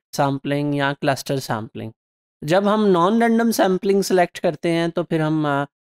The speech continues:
अ, जो है, सिस्टमैटिक या क्लस्टर सैंपलिंग की बजाय, अ, कोटा सैंपलिंग करते हैं।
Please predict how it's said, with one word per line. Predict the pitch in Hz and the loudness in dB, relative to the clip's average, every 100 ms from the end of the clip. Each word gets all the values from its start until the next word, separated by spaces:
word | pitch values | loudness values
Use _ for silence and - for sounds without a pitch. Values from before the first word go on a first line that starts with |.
| _ - | _ -6
अ, | 139 135 139 | 0 4 4
जो | 139 147 | 2 0
है, | 143 143 135 - | 2 2 0 -10
सिस्टमैटिक | 131 - - 170 156 147 - 156 160 | -6 -4 -2 0 0 0 -2 -4 -2
या | 147 | -4
क्लस्टर | - 143 - 165 | 0 -2 0 -4
सैंपलिंग | 151 147 135 131 139 139 | 0 0 -2 -2 -4 -4
की | 143 | -6
बजाय, | 135 127 139 180 _ _ _ 143 | -4 -2 -2 -4 _ _ _ -8
अ, | |
कोटा | 139 170 170 175 | 0 0 2 2
सैंपलिंग | 160 135 123 131 127 | 2 -2 -2 -6 -4
करते | 113 - | -6 -6
हैं। | 117 120 | -6 -6